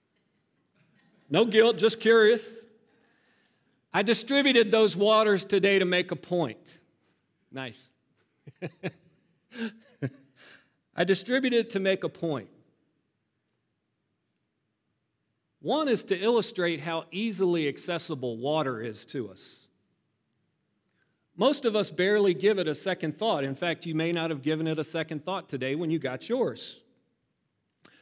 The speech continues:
But water is ubiquitous. It's also everywhere. Good, I'm glad you got that. Rare is the instance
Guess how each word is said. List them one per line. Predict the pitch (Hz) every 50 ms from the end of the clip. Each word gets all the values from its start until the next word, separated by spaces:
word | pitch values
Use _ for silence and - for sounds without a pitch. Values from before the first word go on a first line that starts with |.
| _ _ _
But | - 202 208 202
water | 170 180 208 247 277 262 233 220 208 185 175 - - - - _ _ _ _ _ _ _ _
is | - 190 196 180 160 156
ubiquitous. | 180 202 175 143 202 233 226 226 - 220 214 202 185 127 98 - - - - - - - - _ _ _ _ _ _ _ _ _ _ _ _ _ _ _ _ _ _ _ _ _
It's | - 160 - 202
also | 214 220 202 - 220 214 196 196
everywhere. | 196 220 208 190 202 196 185 175 175 160 143 123 107 92 - - _ _ _ _ _ _ _ _ _ _ _ _ _ _ _ _ _ _ _ _ _ _ _ _ _ _ _ _ _ _ _ _ _ _ _ _ _ _ _ _ _ _ _ _ _ _ _ _ _ _ _ _ _ _ _ _ _ _
Good, | - 123 110
I'm | 110 117
glad | 113 135 135 127 113
you | 117
got | 123 127 117 - -
that. | 110 98 - _ _ _ _ _ _ _ _ _ _ _ _ _ _ _ _ _ _ _ _ _ _ _
Rare | 135 151 214 269 294 302 302 294 294 269
is | 262 240 185 180
the | 226 226 208 208
instance | 226 247 214 - - - 208 196 160 127 - - - - - - - -